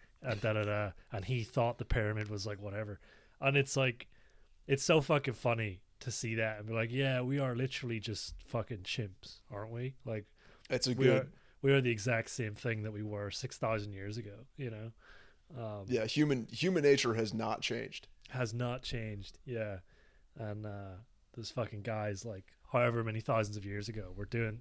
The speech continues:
Speaker 1: have been doing that, you know, all the time. It's fucking nuts,
Speaker 2: Doing the
Speaker 1: you
Speaker 2: same
Speaker 1: know?
Speaker 2: shit.
Speaker 1: Yeah.
Speaker 2: It does actually, it's a good reminder. Um, and I think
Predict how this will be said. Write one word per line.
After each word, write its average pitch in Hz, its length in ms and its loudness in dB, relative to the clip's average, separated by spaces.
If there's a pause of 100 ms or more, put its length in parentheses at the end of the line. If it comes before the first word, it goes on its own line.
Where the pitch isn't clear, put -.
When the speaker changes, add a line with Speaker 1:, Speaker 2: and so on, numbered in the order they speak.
(100)
Speaker 1:
have 107 100 -8
been 104 160 -6
doing 104 260 -2
that, 101 220 -10 (240)
you 110 80 -14
know, 101 100 -12
all 107 140 -6
the 104 100 -8
time. 101 340 -12 (840)
It's - 80 -14
fucking 107 340 -6
nuts, 113 240 -10
Speaker 2:
Doing 117 200 -2
the 113 40 -2
Speaker 1:
you 110 40 -2
Speaker 2:
same 104 280 0
Speaker 1:
know? - 40 -6
Speaker 2:
shit. 110 420 -4 (420)
Speaker 1:
Yeah. 123 300 2
Speaker 2:
It 127 140 6
does 160 220 12
actually, 123 540 6
it's - 160 4
a 139 60 6
good 151 200 8
reminder. 117 640 2
Um, 104 400 4 (800)
and 113 100 2
I 110 60 0
think 110 280 -2